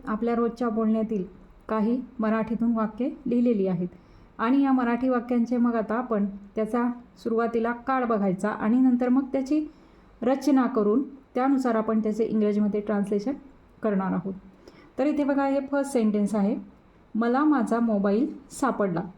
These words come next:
आता बऱ्याच वेळेला असं होतं की आपण मोबाईल कुठेतरी ठेवून देतो आणि आपल्याला तो सापडत नाही. मग सापडल्यावर आपण लगेच काय म्हणतो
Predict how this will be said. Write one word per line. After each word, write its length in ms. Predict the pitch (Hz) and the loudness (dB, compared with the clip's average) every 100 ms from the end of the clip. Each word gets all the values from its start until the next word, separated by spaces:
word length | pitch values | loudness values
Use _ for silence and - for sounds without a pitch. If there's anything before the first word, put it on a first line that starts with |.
| - - | -20 -8
आता 220 | 214 208 | -4 -2
बऱ्याच 320 | 254 269 277 254 | 0 0 0 0
वेळेला 220 | 247 247 | 0 0
असं 200 | 240 240 | 0 -2
होतं 180 | 226 220 | -2 -2
की 120 | 226 | -2
आपण 220 | 220 240 | -2 0
मोबाईल 340 | 233 226 226 | 2 2 2
कुठेतरी 440 | 226 247 262 254 247 | 0 -2 -2 0 -2
ठेवून 260 | 240 220 | 0 0
देतो 220 | 208 202 214 | 0 0 0
आणि 200 | 214 226 | 0 -2
आपल्याला 320 | 214 202 202 | -2 -2 -2
तो 120 | 262 | -4
सापडत 480 | 262 294 277 254 254 | -4 -2 -2 -4 0
नाही. 180 | 240 240 - - - - - | -2 -2 -10 -20 -20 -20 -12
मग 100 | 160 | -8
सापडल्यावर 560 | - 247 254 254 262 | -2 0 0 2 2
आपण 200 | 262 269 | 2 2
लगेच 280 | 262 269 262 | 2 2 -2
काय 100 | 277 | 0
म्हणतो 340 | 269 262 269 | 2 2 0